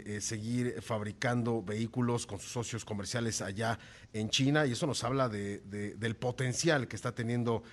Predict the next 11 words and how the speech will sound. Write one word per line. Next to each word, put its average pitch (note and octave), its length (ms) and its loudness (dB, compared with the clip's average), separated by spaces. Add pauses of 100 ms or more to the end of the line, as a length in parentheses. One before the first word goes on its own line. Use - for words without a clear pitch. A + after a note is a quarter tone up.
(180)
esta A2+ 240 -2
nación, C#3+ 400 2
por A2+ 180 -2
lo A2 120 -4
pronto, C3 460 0
en G2+ 140 -4
términos, A2+ 680 0
eh, G2 260 -6
de G2+ 80 -2
industria A#2 300 0
automotriz. - 640 -4